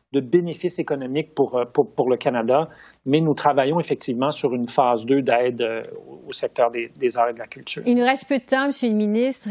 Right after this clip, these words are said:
Speaker 2: Je veux vous entendre sur le fait, euh, que, euh, au Québec,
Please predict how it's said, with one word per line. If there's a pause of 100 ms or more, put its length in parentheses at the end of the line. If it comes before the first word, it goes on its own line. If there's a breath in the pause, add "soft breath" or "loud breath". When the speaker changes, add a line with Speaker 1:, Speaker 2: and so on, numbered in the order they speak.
(100)
Speaker 2:
Je
veux
vous
entendre
sur
le
fait,
euh,
que,
euh,
au
Québec,